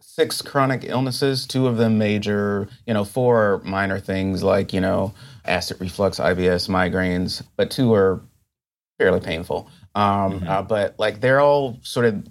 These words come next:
Speaker 1: within this vague area of, like, is this lupus? Is this multiple sclerosis? Is this peripheral neuropathy? You know, there's a lot of shocks and burnings, but long story short, I, when I first got sick, one, I didn't know what was going on 'cause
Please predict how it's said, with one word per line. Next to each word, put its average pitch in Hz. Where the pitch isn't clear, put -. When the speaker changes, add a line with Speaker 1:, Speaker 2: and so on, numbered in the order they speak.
Speaker 1:
within 110
this 98
vague 101
area 101
of, 92
like, 92
is 87
this 90
lupus? 101
Is 90
this 98
multiple 92
sclerosis? 90
Is 90
this 92
peripheral 101
neuropathy? 92
You 101
know, 104
there's 101
a 107
lot 107
of 98
shocks 95
and 92
burnings, 92
but -
long 131
story 107
short, 90
I, 113
when 107
I 98
first 156
got 98
sick, 95
one, 101
I 98
didn't 92
know 90
what 92
was 92
going 90
on 92
'cause 90